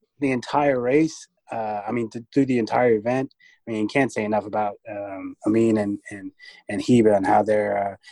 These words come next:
they're just going around the festival area, talking to people, hugging people, uh, even, like, you know, being, and this may be, you know, some of the, like,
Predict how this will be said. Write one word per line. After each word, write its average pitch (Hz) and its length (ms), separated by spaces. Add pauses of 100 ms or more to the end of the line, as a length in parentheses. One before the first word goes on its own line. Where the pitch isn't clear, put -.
they're 135 100
just 120 160
going 117 220
around 110 220
the - 80
festival 139 360
area, 135 220
talking 139 400
to 127 80
people, 131 680
hugging 135 340
people, 135 560 (520)
uh, 107 160 (140)
even, 135 320
like, 113 280
you 110 120
know, 92 220 (160)
being, 110 460 (220)
and 113 140
this 117 200
may 123 160
be, 113 420 (180)
you 104 100
know, 95 340 (220)
some 120 300
of 98 80
the, 101 300
like, 95 220